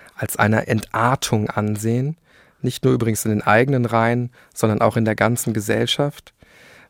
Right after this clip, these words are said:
Wir werden zeigen, dass der Röhm-Putsch nur der Auftakt einer gnadenlosen Jagd auf homosexuelle Menschen im ganzen Land werden wird.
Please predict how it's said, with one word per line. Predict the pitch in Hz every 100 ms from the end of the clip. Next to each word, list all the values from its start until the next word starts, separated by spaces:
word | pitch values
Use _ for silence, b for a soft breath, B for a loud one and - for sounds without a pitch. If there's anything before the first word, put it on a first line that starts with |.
| -
Wir | 113
werden | 127 120
zeigen, | 107 - - 160 160 120
dass | 107 165 -
der | 147 120
Röhm-Putsch | 123 131 135 123 -
nur | 120
der | 117 -
Auftakt | 147 - - 104 104 -
einer | 107 107
gnadenlosen | 113 113 151 170 165 143 127 135 127 117
Jagd | 117 123 -
auf | 139 -
homosexuelle | 117 117 - 113 - 113 110
Menschen | 110 117 113
im | 107
ganzen | 104 107 110
Land | 107 113 -
werden | 101 104 104
wird. | 120 -